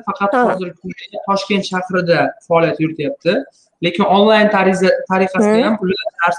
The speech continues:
Speaker 1: berishlari mumkin. Agar Toshkentga kela oladigan bo'lsalar, Imkon grant loyihasini yangi bosqichi boshlanadi, Xudo xohlasa. Biz hozir tayyorgarlik ko'ryapmiz yangi bosqichni
Speaker 2: Hmm.
Speaker 1: boshlash uchun. Bemalol o'qishlari mumkin.
Speaker 2: Hmm. Hmm.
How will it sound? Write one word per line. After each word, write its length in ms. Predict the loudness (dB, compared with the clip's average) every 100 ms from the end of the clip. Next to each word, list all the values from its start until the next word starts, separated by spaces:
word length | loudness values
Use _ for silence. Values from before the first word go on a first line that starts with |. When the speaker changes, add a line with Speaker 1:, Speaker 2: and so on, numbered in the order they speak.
| -2
Speaker 1:
berishlari 380 | -2 -2 -2 0
mumkin. 220 | -2 -2 -4
Agar 160 | -2 -4 -2
Toshkentga 380 | -4 0 -2 0
kela 140 | 0 2
oladigan 360 | 2 2 0 -2
bo'lsalar, 420 | -2 -2 0 2 2 -2 -6 _ _ -4
Imkon 220 | 0 2 2
grant 200 | 2 2
loyihasini 580 | 2 2 0 -2 -2 -2 -2 -6 -2
yangi 320 | 0 2 2 4
bosqichi 360 | 4 2 -2 -4 0
boshlanadi, 440 | 0 0 0 0 -2
Xudo 140 | -2 -2 -2
xohlasa. 420 | -2 -4 -2 -2 -2 -6
Biz 80 | -6 -2
hozir 220 | 0 -2 -4
tayyorgarlik 460 | 0 0 0 0 0 2
ko'ryapmiz 380 | 2 2 2 0
yangi 180 | 0 0 0
bosqichni 340 | 0 0 0
Speaker 2:
Hmm. 80 | 0
Speaker 1:
boshlash 320 | -2 -2 -4 -6
uchun. 200 | -4 -4 -4 _ _ _ _ _ -2
Bemalol 400 | 0 2 4 4 2
o'qishlari 420 | 0 -2 0 0
mumkin. 260 | -2 -6 -12 -8
Speaker 2:
Hmm. 440 | -4 -2 -2 -2 -4 -6 -8 -16 _ _ -20 -20 _ _ _ _ _ _ _ _ _ _ _ _ -10
Hmm. 680 | -8 -6 -6 -8 -8 -10